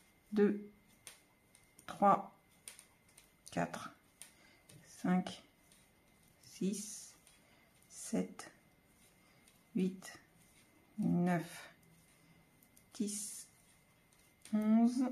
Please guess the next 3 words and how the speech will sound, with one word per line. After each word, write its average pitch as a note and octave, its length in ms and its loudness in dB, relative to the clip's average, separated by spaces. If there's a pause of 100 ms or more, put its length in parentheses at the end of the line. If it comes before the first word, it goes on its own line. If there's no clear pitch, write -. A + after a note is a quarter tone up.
(1040)
douze, G3+ 400 -2 (1160)
treize, F3+ 480 0 (1160)
quatorze. C4 680 6